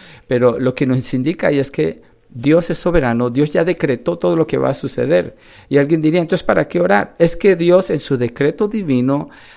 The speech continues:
ha establecido que a través de la oración de sus hijos, Él va a responder para obrar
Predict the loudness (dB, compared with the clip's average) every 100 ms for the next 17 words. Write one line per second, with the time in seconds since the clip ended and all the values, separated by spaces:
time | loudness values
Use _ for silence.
0 | -10 -4 -4 -2 0 2 0 -2 -4 0
1 | 0 0 -4 -2 0 -2 -10 _ _ _
2 | _ -4 -2 0 0 2 2 2 2 0
3 | 0 -2 -4 -2 -2 -2 -2 -2 -2 -4
4 | -2 -2 -4 -8 -20 _ _ 2 4 4
5 | 0 -4 -2 -6 -8 -4 -4 -4 -6 -4
6 | -2 -2 -2 -2 -4